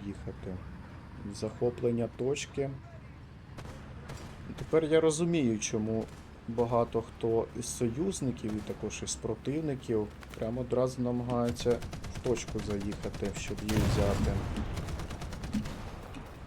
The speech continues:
Тому що не на кожній карті в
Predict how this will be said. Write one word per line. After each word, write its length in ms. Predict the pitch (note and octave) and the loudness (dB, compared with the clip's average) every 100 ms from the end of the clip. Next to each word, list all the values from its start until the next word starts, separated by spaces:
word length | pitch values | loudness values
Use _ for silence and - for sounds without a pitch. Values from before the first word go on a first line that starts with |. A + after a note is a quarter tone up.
| - - - - - - - - - - - - - - - - - - - - - - - - - - | -12 -12 -12 -12 -12 -10 -10 -10 -12 -12 -12 -14 -12 -12 -12 -12 -14 -14 -14 -14 -16 -16 -16 -14 -14 -8
Тому 220 | G#2+ G#2+ A#2 | -4 -2 -2
що 480 | - - A#2 A#2+ - | -2 0 4 4 4
не 320 | B2 B2 C3 C#3+ | 4 4 4 4
на 160 | C#3+ | 2
кожній 520 | C#3 C#3 D3+ - C3 | 2 4 4 6 2
карті 840 | B2+ C3 C3+ D#3 - - - - | 4 6 6 4 -2 -16 -6 -2
в 40 | D#3 | -2